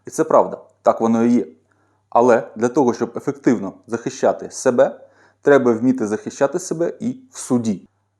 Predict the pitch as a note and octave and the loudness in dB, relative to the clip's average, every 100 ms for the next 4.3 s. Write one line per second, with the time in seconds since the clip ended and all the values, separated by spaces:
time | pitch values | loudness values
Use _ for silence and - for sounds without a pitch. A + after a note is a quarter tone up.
0 | _ _ - D3 C#3 C#3 C3 A#2 A2 - | _ _ 0 2 4 2 2 0 0 -2
1 | G#3 G3 - - _ - - C#3+ C#3 C3 | -2 -2 -4 -12 _ -18 0 2 4 2
2 | B2 A#2+ A#2 - A2 F#2 - - _ _ | 2 2 -2 -2 -8 -8 -14 -20 _ _
3 | _ _ A#2 C3 B2 G2 - _ _ - | _ _ -4 2 2 0 -6 _ _ -8
4 | A2+ G#2+ - | -6 -6 -10